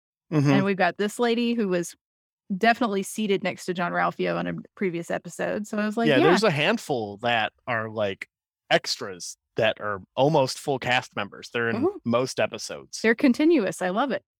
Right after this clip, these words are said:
Speaker 2: I never noticed
Speaker 1: Mm-hmm.
Speaker 2: that before. You know, when you're a child, you don't hold that much information in your head.
Speaker 1: Yeah. We cut to Garibaldi in a crowd, and they're playing some medieval knight fighting game.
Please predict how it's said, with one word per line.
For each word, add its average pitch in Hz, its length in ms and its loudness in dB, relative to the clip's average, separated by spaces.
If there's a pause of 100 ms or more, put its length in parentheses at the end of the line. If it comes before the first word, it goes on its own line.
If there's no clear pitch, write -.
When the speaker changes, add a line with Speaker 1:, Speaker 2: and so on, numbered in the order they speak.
(100)
Speaker 2:
I 208 60 4
never 254 240 4
noticed 202 280 6
Speaker 1:
Mm-hmm. 220 60 4
Speaker 2:
that 175 180 0
before. 180 380 -4
You 190 100 -2
know, 180 140 -2
when 185 160 -2
you're 180 140 0
a 175 40 -4
child, 175 320 -2
you 175 80 -4
don't 185 220 -8
hold - 160 -6
that - 180 -4
much - 240 -8
information 165 540 -8
in - 100 -6
your - 120 -8
head. 190 200 -4 (480)
Speaker 1:
Yeah. 107 240 4 (1200)
We 120 160 -2
cut - 260 0
to 165 200 -2
Garibaldi 147 760 0
in 120 100 -2
a 113 60 -6
crowd, 165 560 2 (840)
and 131 140 -4
they're 135 100 -2
playing 156 300 0
some 139 280 -2
medieval 156 380 0
knight 143 360 0
fighting 143 420 -2
game. 110 300 -8